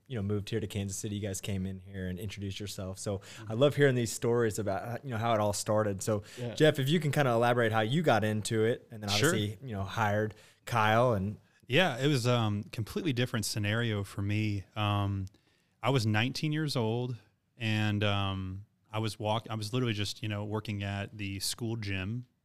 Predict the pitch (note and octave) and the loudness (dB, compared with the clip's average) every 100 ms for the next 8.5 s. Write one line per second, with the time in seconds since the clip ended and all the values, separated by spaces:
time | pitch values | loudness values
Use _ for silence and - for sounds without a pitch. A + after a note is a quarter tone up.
0 | _ _ G#2 G#2+ G#2 G#2+ - G#2 G2 - | _ _ -8 -6 -4 -4 -4 -4 -6 -8
1 | - _ _ _ _ G#2+ G#2 G2+ G2+ G2 | -14 _ _ _ _ -4 -2 0 -2 -2
2 | F#2+ F#2+ G#2 - A2+ A2 B2+ A2+ G#2+ - | -4 -6 -10 -6 -6 -4 -4 -4 -6 -4
3 | A2+ G#2 A#2 - A2+ G#2 G2 - A2 G#2+ | -6 -4 -6 -6 -4 -4 -4 -4 -4 -6
4 | G#2+ G#2+ A2 G#2+ G2+ G2+ - _ _ _ | -8 -4 -4 -4 -6 -8 -14 _ _ _
5 | G#2+ A#2 A#2 G#2+ G#2 G#2+ C#3 C3+ B2+ A2+ | -2 2 2 2 0 0 0 0 0 0
6 | B2 A#2 - A#2+ - B2+ B2+ B2 G#2+ G#2+ | 0 -2 -2 -4 -4 -6 -6 -4 -4 -2
7 | A2 A#2 A#2 A2 G2+ G#2+ G#2+ - - F#3+ | -2 -2 -2 -2 -2 -4 -2 -4 -6 -8
8 | C#3+ A2+ G2+ G2 | -8 -6 -6 -8